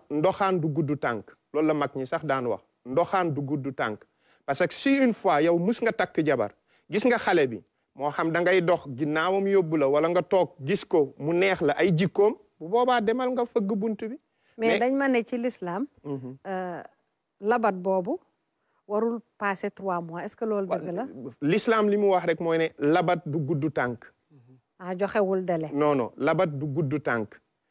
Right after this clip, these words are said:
Speaker 1: Surtout ci ki nga xamante ne da nga ko gis bëgg ko pour def ko tànk. Mais li am ci biir société bi mooy ndoxaan gu metti moo fi nekk. Ci bu, bu, bu jigéen ñi waxee ñu ne, "Man takk ñaar dagan na, takk ñett dagan na, takk ñeent." Certes, takk ñaar dagan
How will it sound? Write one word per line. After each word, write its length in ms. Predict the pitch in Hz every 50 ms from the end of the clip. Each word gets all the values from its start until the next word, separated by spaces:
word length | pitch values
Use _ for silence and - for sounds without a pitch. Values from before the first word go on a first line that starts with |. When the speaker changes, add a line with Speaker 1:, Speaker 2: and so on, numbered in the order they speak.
| _ _ _
Speaker 1:
Surtout 400 | - - - 247 - - 226 202 -
ci 100 | 185 160
ki 100 | - 208
nga 120 | 202 196
xamante 400 | - - 190 180 180 180 170 - 175 165
ne 120 | 190 202
da 120 | 160 165
nga 100 | 170 185 175
ko 160 | - 233 208 170 160
gis 220 | 220 226 - -
bëgg 340 | 156 139 143 214 190 196 220
ko 140 | - 202 180
pour 160 | - 202 170
def 180 | 160 160 160 -
ko 120 | - 143
tànk. 220 | - 123 113 113 -
Mais 160 | - 135 139
li 120 | 175 -
am 160 | - 285 311 -
ci 100 | - 262
biir 160 | 247 240 214
société 480 | - - 196 175 - 185 160 - 156 143
bi 140 | 156 - - _ _ _ _ _ _
mooy 140 | 160 160 156
ndoxaan 420 | 156 175 185 - 196 175 175 160
gu 80 | 139 139
metti 320 | 143 156 160 - - 160
moo 160 | 143 139 131
fi 140 | 120 - 113
nekk. 180 | 107 95 82 - _ _ _ _ _ _ _ _ _ _ _ _ _ _
Ci 300 | - 165 170 208 269 - _ _ -
bu, 240 | 131 127 170 196 190
bu, 240 | 165 147 147 208 202
bu 100 | 170 202 185
jigéen 300 | 170 208 175 202 202 185
ñi 80 | 185 180
waxee 280 | 180 170 160 170 170 175
ñu 140 | 175 175
ne, 100 | 165 165 160
"Man 220 | 160 160 170 208 - - - - _ _
takk 240 | - 190 - - -
ñaar 340 | 170 160 160 156 156 156 147
dagan 360 | 151 165 165 147 156 151 151
na, 100 | 151 165
takk 240 | 160 - 170 - - 160
ñett 300 | 160 160 160 - - 156
dagan 260 | 151 160 160 147 160 160 160
na, 80 | 165
takk 240 | 165 - 165 - -
ñeent." 180 | 151 143 131 117
Certes, 460 | - - 170 175 170 - - - - _ _
takk 220 | 196 196 - -
ñaar 280 | 175 160 160 151 147 143
dagan 300 | 143 143 143 127 139